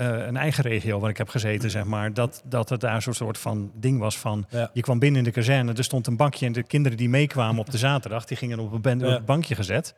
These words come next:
Speaker 2: Nou ja, en dat is best wel eens een goede oplossing om eens naar te kijken. Want, eh, bij ons in de post voor mezelf spreek ik een hele jonge groep. Heel veel jonge vaders.
Speaker 1: Ja.
Speaker 2: Die ook allemaal best wel eens een keer een dag in de week thuis zijn. Maar dan de kinderen hebben. Dus je hebt mensen in je post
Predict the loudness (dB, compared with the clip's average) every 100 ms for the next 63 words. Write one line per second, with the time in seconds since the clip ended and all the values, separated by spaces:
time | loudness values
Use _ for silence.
0 | _ -2 2 2 2 2 -2 -4 -16 -20
1 | _ _ _ _ _ 2 2 2 -2 0
2 | 2 2 2 2 0 0 -2 -2 -2 -2
3 | 2 2 2 -2 -4 -6 -10 -12 -8 -8
4 | -4 0 2 2 0 -4 -4 0 0 0
5 | -2 0 0 2 0 -2 -4 -8 -10 _
6 | _ -6 -4 -2 -2 -2 -2 0 0 0
7 | -6 2 4 4 -2 -6 0 0 2 0
8 | -2 -4 -6 -6 -2 -4 -4 -6 -6 -4
9 | -2 -2 -6 -8 _ _ _ _ _ _
10 | -4 -2 -4 -4 -4 -4 -8 -16 _ _
11 | _ _ -20 -8 -4 -2 -2 -2 -4 -4
12 | -4 -4 -4 -4 -6